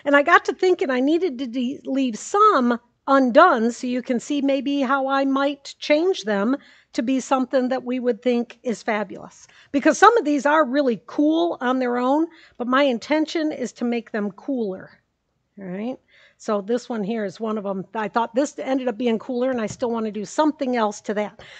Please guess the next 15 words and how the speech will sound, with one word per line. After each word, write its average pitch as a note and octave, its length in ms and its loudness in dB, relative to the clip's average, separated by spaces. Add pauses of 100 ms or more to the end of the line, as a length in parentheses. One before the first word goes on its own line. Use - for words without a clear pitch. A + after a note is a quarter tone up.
(140)
Not D#4 320 6
exactly D4+ 800 4
sure D#4+ 340 0
where D4 260 4
all C#4 260 4
of B3 80 0
this C#4+ 200 -2
is C4 120 -6
going A#3+ 220 0
to A3+ 80 -14
take D#4+ 300 -2
us C4+ 140 -4
today, G#3+ 480 -2 (340)
but A#3+ 140 -4 (120)
these E4 460 2